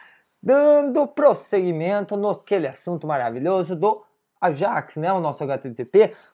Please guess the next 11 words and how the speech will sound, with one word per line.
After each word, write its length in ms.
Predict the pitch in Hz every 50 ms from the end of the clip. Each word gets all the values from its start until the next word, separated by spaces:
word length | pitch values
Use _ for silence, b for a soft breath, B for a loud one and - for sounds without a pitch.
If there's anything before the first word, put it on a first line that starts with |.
| B
Porém, 260 | - 202 208 214 214 180
agora 640 | 131 120 117 131 165 208 233 214 165 120 113 - _ _ _ _ _ _ _ _ _ _
nós 280 | - 247 262 254 196 190
vamos 640 | 202 202 214 226 247 262 277 285 311 311 247 208
integrar 720 | 262 262 233 - 226 208 175 151 135 151 156 165 196 214 214
com 80 | - 208
aquela 240 | 196 - 208 220 220
nossa 240 | 226 240 233 -
A 60 | 214 214
P 200 | - - - 135
I 400 | 143 165 214 262 247 160 -